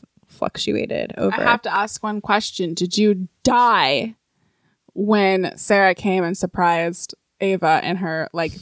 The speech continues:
Speaker 2: like, total femme fatale type
Speaker 1: Yes.
Speaker 2: of
Speaker 1: So that was the scene where I was like, "Oh my God, Mary, they're literally doing the thing where somebody is, like, trying to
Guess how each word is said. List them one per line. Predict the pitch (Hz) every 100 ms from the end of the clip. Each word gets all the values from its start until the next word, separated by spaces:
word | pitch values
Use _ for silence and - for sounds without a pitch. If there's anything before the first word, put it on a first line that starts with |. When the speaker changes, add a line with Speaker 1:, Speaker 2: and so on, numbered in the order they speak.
| -
Speaker 2:
like, | 190 180
total | - 233 220 220
femme | - 214 220
fatale | 214 214 190 190 190
type | 240
Speaker 1:
Yes. | 240 202 196 220
Speaker 2:
of | 240 254
Speaker 1:
So | - 269 - - 269
that | 320
was | 403 415
the | 415
scene | 381 330
where | 330 302
I |
was | 302 339 294
like, | 277 247
"Oh | 247 269
my | 269
God, | 262 254
Mary, | 247 240
they're | 240
literally | 226 226 247 254 254
doing | 240 240
the | 233
thing | 233 226 226 240
where | 233 233 226
somebody | 233 240 220 226 233
is, | 220 208 214
like, | 220 208 -
trying | - 226 214 233
to | 247 226